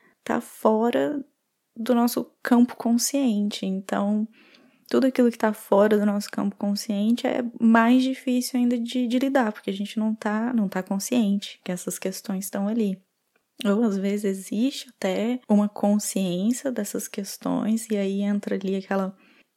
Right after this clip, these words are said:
aquela desculpa perfeita que, de questões que, às vezes, a gente nem gosta, mas é o, "ah, eu fui criado assim", e o "eu fui criado assim" se torna essa, essa autorização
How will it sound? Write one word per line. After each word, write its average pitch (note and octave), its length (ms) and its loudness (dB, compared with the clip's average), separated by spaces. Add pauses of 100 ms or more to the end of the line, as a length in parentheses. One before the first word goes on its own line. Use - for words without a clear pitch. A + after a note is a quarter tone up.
(120)
aquela F#3+ 360 2
desculpa F#3+ 600 -4
perfeita F#3 1000 -4
que, F3+ 340 -10 (380)
de F3+ 160 -8
questões F3+ 560 -4
que, - 180 -12
às F3+ 140 -4
vezes, F3+ 240 -2
a F#3+ 80 -2
gente F#3 400 -6
nem A#3+ 320 0
gosta, F#3+ 680 2
mas G3+ 260 -4
é G3 140 -2
o, F#3 280 -4 (420)
"ah, D#3+ 260 -2
eu E3 140 -2
fui F3+ 220 -4
criado F3+ 520 -2
assim", - 300 -8 (220)
e E3 120 -6
o D#3+ 80 -4
"eu E3+ 120 2
fui G3 200 -6
criado F3 560 -4
assim" F3 400 -4
se F#3+ 200 -6
torna F#3 580 -4 (560)
essa, F3+ 600 -4 (640)
essa F3+ 260 -2
autorização F3+ 1300 0